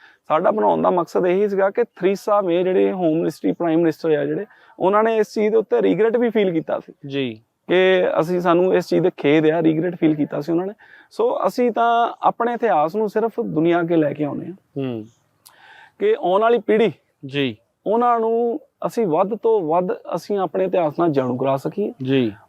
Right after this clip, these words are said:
Speaker 1: ਔਰ ਉਹਨਾਂ ਦੇ ਅੰਦਰ ਇੱਕ ਦਰਦ ਪੈਦਾ ਹੋਊ, ਤੇ ਦਰਦ ਜਿਹੜਾ ਨਾ, ਇੱਕ ਉਹਦਾ ਦੂਜਾ ਰੂਪ ਪਿਆਰ ਆ।
Speaker 2: ਹੂੰ।
Speaker 1: ਜਦੋਂ ਦਰਦ ਆਉਂਦਾ, ਅੰਦਰ ਪਿਆਰ ਵੀ ਆਊਗਾ ਤੁਹਾਡੇ ਨਾਲ, ਅੰਦਰੋਂ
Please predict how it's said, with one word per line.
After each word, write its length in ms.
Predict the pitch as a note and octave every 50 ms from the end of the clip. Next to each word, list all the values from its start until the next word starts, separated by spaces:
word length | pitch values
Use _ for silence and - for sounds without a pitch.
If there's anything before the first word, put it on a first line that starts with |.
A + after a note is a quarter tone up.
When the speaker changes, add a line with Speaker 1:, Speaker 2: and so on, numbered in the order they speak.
| -
Speaker 1:
ਔਰ 500 | - F#3 G3+ G#3 A3 A3+ A#3 A#3 A#3 A#3 - _ _ _ _ _ _ -
ਉਹਨਾਂ 200 | G#3+ A#3 A#3+ A#3+
ਦੇ 100 | B3 A#3+
ਅੰਦਰ 180 | A3+ G#3 B3
ਇੱਕ 160 | C4 A#3+ - A3+
ਦਰਦ 320 | F3+ D3 D#3 F3 G3 A3+
ਪੈਦਾ 260 | A3 A3+ F#3+ F3 F3
ਹੋਊ, 180 | E3 D#3+ F#3+ A#3
ਤੇ 120 | A#3 C4
ਦਰਦ 360 | A#3 B3 E3 D#3+ E3+ F3 F#3+
ਜਿਹੜਾ 240 | C4 B3 A3 A3 A3
ਨਾ, 180 | A3+ A#3+ B3 A#3
ਇੱਕ 200 | G#3+ A#3 - - - _ _ _ _ _ _ -
ਉਹਦਾ 300 | - - A3+ A3 B3+ B3
ਦੂਜਾ 380 | A#3 F#3+ F3 G3 F#3 F#3 A#3 A3+
ਰੂਪ 280 | A3 A3+ A3+ A#3+ A3+ -
ਪਿਆਰ 280 | F#3 D#3+ C#3+ C3 B2+
ਆ। 80 | - - - - _ _ _ _ _ _ _ _ -
Speaker 2:
ਹੂੰ। 260 | C#3 C3+ B2 A#2 A2+ A2+ A#2+ - _ -
Speaker 1:
ਜਦੋਂ 180 | D#3 F3+ A3
ਦਰਦ 300 | G#3 F3 F#3+ F#3 F#3 G3
ਆਉਂਦਾ, 260 | A3+ A3+ A3+ A3+ A3+ A3+
ਅੰਦਰ 200 | A3+ G#3 G#3+ A3
ਪਿਆਰ 320 | - G#3+ G3 F3 D#3+ D3+
ਵੀ 100 | D#3+ F3
ਆਊਗਾ 280 | D#3 D3 D#3 D#3+ E3 D#3+
ਤੁਹਾਡੇ 220 | D#3+ D#3 C3+ -
ਨਾਲ, 300 | - - - - - - - _ _ _ _ _ _ _ _ - -
ਅੰਦਰੋਂ 200 | F3 F3 G#3